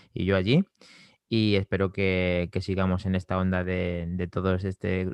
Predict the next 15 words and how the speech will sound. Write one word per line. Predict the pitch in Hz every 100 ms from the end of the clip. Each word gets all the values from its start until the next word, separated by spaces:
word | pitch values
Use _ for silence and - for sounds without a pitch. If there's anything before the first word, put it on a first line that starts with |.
| _ -
de |
este | 104 151 104 98 92
podcast | 98 95 101 -
semanal | 98 95 98
que | 98
estamos | - 98 95 92 -
manteniendo, | 120 123 110 113 110 139 147
pero | 120
encima | 107 120 -
superando. | - 113 95 95 107 151
O | 95
sea, | 92 85 85
esto | 90 101
es | 98
increíble. | 110 98 123 139 107